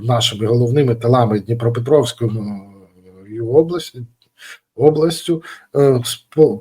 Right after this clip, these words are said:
переважно це, е, така артерія велика, це, е, Павлоград, Покровськ, Константинівка.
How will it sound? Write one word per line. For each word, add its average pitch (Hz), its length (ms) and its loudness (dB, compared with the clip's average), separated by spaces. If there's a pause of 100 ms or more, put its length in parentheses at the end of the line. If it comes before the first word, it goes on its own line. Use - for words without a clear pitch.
переважно 156 760 4
це, 156 460 4
е, 120 240 0
така 127 440 0 (100)
артерія 151 680 4
велика, 135 640 0 (420)
це, 143 440 2
е, 127 520 0
Павлоград, 135 840 4
Покровськ, 131 680 -2
Константинівка. 120 840 -6